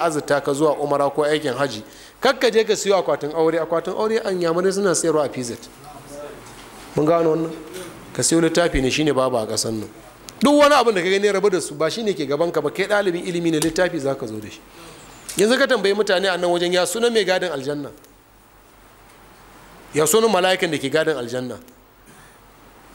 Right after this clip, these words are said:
Ba ku sani ba? Eh? Ridwan.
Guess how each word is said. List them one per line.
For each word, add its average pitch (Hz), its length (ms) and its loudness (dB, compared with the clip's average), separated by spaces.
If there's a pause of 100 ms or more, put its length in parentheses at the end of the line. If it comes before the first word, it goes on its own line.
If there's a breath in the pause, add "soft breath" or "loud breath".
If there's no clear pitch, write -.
(480)
Ba 135 60 -2
ku 127 80 0
sani 190 220 4
ba? 185 100 2 (2250)
Eh? 190 220 4 (1600)
Ridwan. 123 440 2